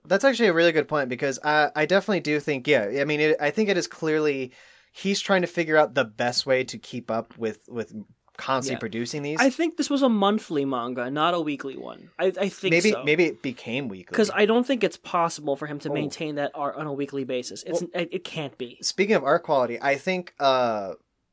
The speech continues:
Speaker 1: uh, Last Order was weekly, because,
Speaker 2: Last
Speaker 1: like,
Speaker 2: Order was weekly.
Speaker 1: because the, yeah, you can tell, like, the, the art style kind of, like, dropped
Speaker 2: Mm-hmm.
Speaker 1: significantly, where, like,
Speaker 2: Yeah.
Speaker 1: it is very,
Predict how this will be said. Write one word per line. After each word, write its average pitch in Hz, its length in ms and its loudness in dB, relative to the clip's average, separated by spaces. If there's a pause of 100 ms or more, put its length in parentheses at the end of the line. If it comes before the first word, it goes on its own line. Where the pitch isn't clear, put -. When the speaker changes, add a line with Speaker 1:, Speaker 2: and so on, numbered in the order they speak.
(140)
Speaker 1:
uh, 101 200 -8
Last 127 360 -2
Order 113 480 -4
was 107 260 -12
weekly, - 380 -14
because, 180 240 -2
Speaker 2:
Last 226 100 8
Speaker 1:
like, 262 100 6
Speaker 2:
Order 254 200 6
was 208 160 4
weekly. 156 400 -4
Speaker 1:
because 151 260 2
the, 147 160 2
yeah, 139 280 4
you 147 120 0
can 180 140 2
tell, 170 240 4
like, 143 240 4
the, 131 240 -6
the 135 180 -4
art 139 240 2
style 127 300 2
kind 127 260 -6
of, 113 140 -6
like, 113 200 -6
dropped 113 540 -8
Speaker 2:
Mm-hmm. - 100 -18
Speaker 1:
significantly, 95 760 -8
where, 131 180 2
like, 135 140 4
Speaker 2:
Yeah. 135 60 -2
Speaker 1:
it 165 60 4
is 143 140 2
very, 123 720 2